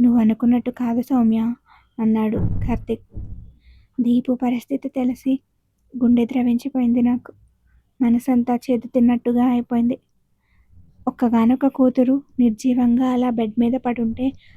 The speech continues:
ఆ తల్లిదండ్రుల బాధ ఎలా ఉంటుంది? దానికి కారణం ఎవరు? చనిపోయిన వాళ్ళ గురించి మాట్లాడకూడదు కానీ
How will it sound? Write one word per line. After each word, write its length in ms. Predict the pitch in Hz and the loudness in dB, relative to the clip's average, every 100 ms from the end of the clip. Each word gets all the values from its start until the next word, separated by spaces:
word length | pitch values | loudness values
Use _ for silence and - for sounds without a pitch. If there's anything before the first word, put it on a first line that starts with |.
| - 226 | -12 -8
ఆ 60 | |
తల్లిదండ్రుల 640 | 233 240 240 247 240 254 247 | -6 -2 0 4 4 2 0
బాధ 240 | 240 240 | 0 -2
ఎలా 340 | 240 233 233 | -2 -2 -2
ఉంటుంది? 480 | 240 233 247 226 233 - _ _ _ _ - | -2 -2 -2 -2 -4 -8 _ _ _ _ -2
దానికి 320 | 220 226 247 - | 2 2 0 0
కారణం 360 | 220 220 247 | 0 4 6
ఎవరు? 420 | 269 254 240 247 254 _ _ _ _ _ _ | 6 6 2 0 -2 _ _ _ _ _ _
చనిపోయిన 500 | - 247 247 254 254 | 2 2 4 2 2
వాళ్ళ 240 | 254 247 | 2 0
గురించి 420 | 240 247 240 - 247 | 0 0 0 0 0
మాట్లాడకూడదు 760 | 233 233 254 247 254 247 233 | 0 -4 -4 -4 -2 -4 -4
కానీ 420 | 240 240 233 240 | -6 -2 0 0